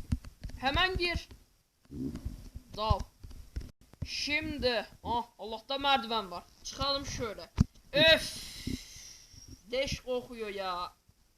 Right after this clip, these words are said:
Dur, dur. Ha. Asıl içerisi önemli. O şimdi.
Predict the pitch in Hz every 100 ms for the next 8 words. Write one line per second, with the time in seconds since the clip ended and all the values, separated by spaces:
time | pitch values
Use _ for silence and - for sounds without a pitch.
0 | _ _ _ _ _ _ _ _ _ _
1 | 160 _ _ _ _ _ _ _ _ _
2 | _ - - - - 185 233 247 226 -
3 | 247 247 - - - - - - - -
4 | 196 - - 190 185 - 233 240 214 170
5 | - - - - - _ _ - - -
6 | - - - - - - - - - _
7 | - - - - - 226 220 190